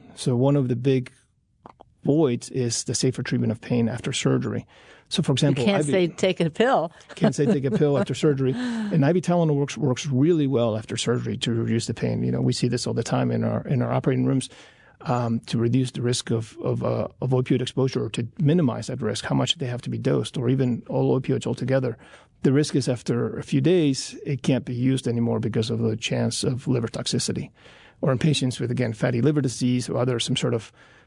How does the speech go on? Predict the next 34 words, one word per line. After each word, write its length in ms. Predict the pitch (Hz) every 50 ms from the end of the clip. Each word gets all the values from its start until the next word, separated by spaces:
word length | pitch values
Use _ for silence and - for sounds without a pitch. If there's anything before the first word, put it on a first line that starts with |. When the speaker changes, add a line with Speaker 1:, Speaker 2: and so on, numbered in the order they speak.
| _ -
Speaker 1:
predisposing 840 | - 160 156 147 139 - - - 139 131 131 120 120 120 127 120
liver 460 | 120 - 117 135 151 143 131 117 113 113
condition, 600 | - - 113 110 113 110 - - 117 110 113 110
they 120 | 120 117
may 140 | 117 123 120
not 200 | 117 117 110 117
be 180 | 127 113 113
able 220 | 110 110 110 113 107
to, 560 | 107 - - - 117 113 110 107 110 127 - - _ -
to 120 | - 135
get 320 | 123 120 123 113 - - -
enough 360 | - 143 117 117 113 110 - -
of 100 | 123 -
it 120 | 113 - - - -
for 200 | - - 127 117
pain 240 | - - 127 117 113
relief. 360 | 117 120 113 - - - - _ _ _ _ _ _ _ _ _ _ _ _ _ - - - - -
Speaker 2:
Now, 180 | - 160 170 170 - -
two 200 | - - 240 262
questions 460 | - - 196 180 165 - 156 143 -
here. 200 | - 151 143 143 - - - -
First, 640 | - - 233 262 254 214 190 185 - - - - - _ -
you 140 | - 165 170
know, 80 | 180
you 160 | 175 175 185
have 180 | 196 233 262 254
to 80 | - 208
go 160 | 180 190 175
into 260 | 170 160 147 185 - -
animals 480 | 180 185 180 175 170 165 165 165 156 -
before 340 | - 156 139 - 170 165 165
you 140 | 160 160
go 320 | 147 147 160 156 156 151 156
into 720 | - 160 156 151 147 147 147 - - 151 143 139 135 135